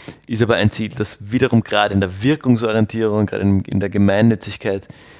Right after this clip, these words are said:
finde ich, eine, eine große Berechtigung hat. Ähm,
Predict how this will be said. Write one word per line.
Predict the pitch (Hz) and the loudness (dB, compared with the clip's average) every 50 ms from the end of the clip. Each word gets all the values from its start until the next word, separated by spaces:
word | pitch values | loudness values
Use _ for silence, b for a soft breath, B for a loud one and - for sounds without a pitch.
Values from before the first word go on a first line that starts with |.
| B B B | B B B
finde | - - 110 104 101 | -2 2 2 2 2
ich, | 104 98 - - - - | 0 -2 -6 -8 -6 -2
eine, | 98 98 95 95 95 95 - - - | 0 0 0 0 -2 -4 -6 -6 -6
eine | 101 98 95 | -6 -6 -6
große | - - - 101 104 113 110 - 110 98 | -6 -4 -2 0 0 2 0 0 0 0
Berechtigung | 101 92 87 90 - - - - - 107 98 90 | -2 -2 -2 -4 -6 -10 -12 -6 -4 -2 0 0
hat. | 92 101 - - - b b b b b b b b b b b _ - | 0 -2 -6 -10 -16 b b b b b b b b b b b _ -16
Ähm, | 156 - - - | -8 -4 -2 -2